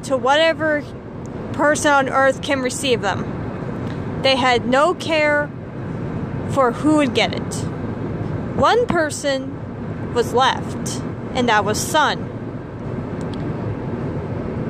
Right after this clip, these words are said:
Sun grew lonely. You cannot be, they are immortal. They can't be da-,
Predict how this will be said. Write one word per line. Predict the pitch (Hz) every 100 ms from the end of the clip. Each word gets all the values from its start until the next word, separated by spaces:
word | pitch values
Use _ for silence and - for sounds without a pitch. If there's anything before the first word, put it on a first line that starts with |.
| - - - - - - - - -
Sun | - - 302 320 330 330 320 240 - - -
grew | 294 285
lonely. | 277 262 302 330 320 311 311 302 294 - - - - - - - -
You | 311
cannot | - 339 359 -
be, | 349 330 320 311 - - - - - - - - - - - - 269
they | 302
are | 302 294
immortal. | 277 285 233 220
They | 247
can't | - 302 294
be | 311
da-, | 262 277 269 269